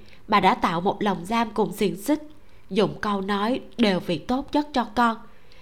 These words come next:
mà cố gắng bồi dưỡng cô thành một người dịu dàng, hiểu lễ nghĩa trong mắt mọi người, không có khuyết điểm, còn gắn mác phái nữ hiện đại hoàn mỹ. Rốt cuộc là bà không đúng ở chỗ nào?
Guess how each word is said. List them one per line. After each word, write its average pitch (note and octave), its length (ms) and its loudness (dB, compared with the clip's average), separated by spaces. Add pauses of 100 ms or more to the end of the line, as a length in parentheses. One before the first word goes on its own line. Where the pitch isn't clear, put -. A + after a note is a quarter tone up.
(120)
mà G#3 220 0
cố A#3 160 4
gắng B3+ 300 0
bồi G3+ 240 4
dưỡng D#3+ 240 0
cô A#3+ 160 4
thành G#3+ 180 -2
một F#3 160 -2
người G3 200 2
dịu E3 280 0
dàng, F#3 340 -2
hiểu F#3 220 0
lễ A3 220 2
nghĩa A3+ 260 0
trong G#3+ 220 -4
mắt A#3+ 160 -6
mọi F#3 240 0
người, F3 300 0 (320)
không G3 260 -4
có B3 80 -2
khuyết D4+ 320 0
điểm, F#3 280 0 (480)
còn F3 220 4
gắn G#3 300 -6
mác C#4 200 2 (140)
phái C4 280 0
nữ C#4+ 220 2
hiện F#3 300 0
đại F3 200 -2
hoàn E3+ 360 -4
mỹ. F3 240 -4 (1900)
Rốt D4+ 300 4
cuộc G3+ 240 6
là F#3 300 4
bà A3 140 6
không A3 260 -4
đúng B3 180 2
ở B3 180 2
chỗ F#3 180 0
nào? G3 300 -4